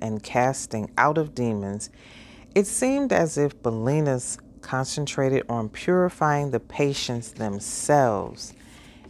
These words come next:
in order to force illness or unwelcome spirits to take flight. On several occasions, his silence,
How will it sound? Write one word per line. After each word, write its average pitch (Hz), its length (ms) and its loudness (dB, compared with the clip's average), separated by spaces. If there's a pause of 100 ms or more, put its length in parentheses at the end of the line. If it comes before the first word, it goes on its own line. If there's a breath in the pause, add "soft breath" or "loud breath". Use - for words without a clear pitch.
(120)
in 131 180 0 (140)
order 156 340 4
to - 200 -10
force - 680 -4
illness 117 680 -2 (100)
or 120 440 2 (180)
unwelcome 110 800 -2
spirits - 800 -4
to 113 120 -8
take 101 280 -8
flight. - 580 -2 (1400 loud breath)
On 117 160 4
several 165 560 2
occasions, 120 840 -2
his - 240 -6
silence, 156 1040 -4